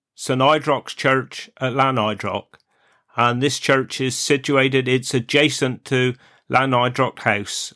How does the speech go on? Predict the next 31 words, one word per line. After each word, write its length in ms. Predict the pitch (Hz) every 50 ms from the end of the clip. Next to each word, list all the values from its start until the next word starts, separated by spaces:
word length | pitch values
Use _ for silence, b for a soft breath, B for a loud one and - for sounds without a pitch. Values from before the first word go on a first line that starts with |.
| _ - -
and, 440 | 110 113 113 117 117 117 117 110 123
um, 300 | 120 117 113 113 110 - _
'tis 220 | - 135 120 110
a 140 | 127 120 117
lovely 380 | 117 123 139 135 131 135 123 120
setting. 500 | - - 107 95 - 117 98 92 98 - _ _ _ _ _ _ _ _ _ _ _ _ _ _ _ _ _ _ _ _
Um, 320 | 127 127 127 123 123 123 - 127
Llanidroch 640 | 139 160 170 160 151 156 160 156 165 156 143 - _ _ _ _
House 380 | - - 151 156 156 151 -
itself, 640 | 123 - - - - - 170 156 127 135 131 - -
that 240 | - 151 151 151 151
is 180 | 143 131 -
now 360 | - 147 143 143 143 143 139 -
owned 260 | 147 139 143 139 139
by 180 | 139 143 143
the 120 | 139 135 139
National 480 | 139 143 143 131 - - - 139 135
Trust, 500 | 131 - - 117 98 95 - - - - _ -
and, 460 | - 120 120 123 120 123 120 120 123 127
um, 220 | 127 123 120 117
I 100 | 120 123
know 220 | 131 131 135 135
they 120 | 123 123 123
get 200 | 127 127 - -
thousands 560 | - - 131 135 131 127 131 127 117 107 -
of 120 | 127 110
visitors 560 | 113 139 131 123 117 123 107 120 120 120 113 -
every 280 | 123 120 123 127 123
year, 280 | 117 110 104 101 98 104
but, 360 | 101 - 113 110 - - -
um, 200 | 117 117 117